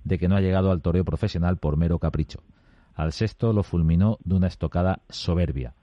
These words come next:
Manuel Caballero, hijo, sorprende en su presentación como novillero con un toreo de calidad, verdad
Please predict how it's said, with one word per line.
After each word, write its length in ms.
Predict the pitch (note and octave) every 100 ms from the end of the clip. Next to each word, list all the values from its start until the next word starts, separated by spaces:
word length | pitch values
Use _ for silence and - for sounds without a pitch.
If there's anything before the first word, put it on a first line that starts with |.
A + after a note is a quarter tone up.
| _ _ _ _ _ _ _
Manuel 300 | D#2+ F2 G#2+
Caballero, 420 | G#2 F#2+ F#2 F2
hijo, 320 | F#2 - A2 -
sorprende 760 | - F2 D#2+ - G#2+ A2+ B2 -
en 160 | F#2
su 140 | E2+ D#2+
presentación 560 | D#2+ F2 E2 E2 G2+
como 200 | F2 E2+
novillero 440 | D#2+ D#2 E2 F#2 F#2+
con 120 | D#2+
un 120 | F#2
toreo 320 | E2 E2 F#2
de 100 | F2+
calidad, 420 | E2+ D#2 D#2 F#2+ G#2
verdad 380 | E2 D2+ F#2